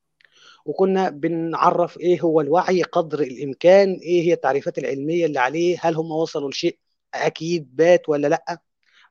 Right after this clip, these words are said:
مع مصطلح العقل هل موجود ولا لأ. وبعدين رحنا في الحلقة التانية نتكلم بقى عن الإنسان نفسه،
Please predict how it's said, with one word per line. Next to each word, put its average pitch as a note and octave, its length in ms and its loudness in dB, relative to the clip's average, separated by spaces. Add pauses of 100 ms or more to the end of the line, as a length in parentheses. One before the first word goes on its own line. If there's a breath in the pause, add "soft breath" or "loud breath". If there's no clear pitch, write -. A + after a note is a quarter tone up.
(140)
مع D3 300 -4
مصطلح D#3+ 720 -4
العقل D#3+ 540 -4 (100)
هل C#3+ 140 -6
موجود D3+ 380 -2
ولا C3+ 180 -4
لأ. F3 320 -4 (1300 loud breath)
وبعدين E3 360 2
رحنا A3 240 2
في D#3+ 60 -8
الحلقة G3+ 280 -2
التانية G#3 360 0
نتكلم G3+ 300 -2
بقى G3 300 0
عن G#3 120 0
الإنسان D#3+ 760 0
نفسه، E3+ 380 -4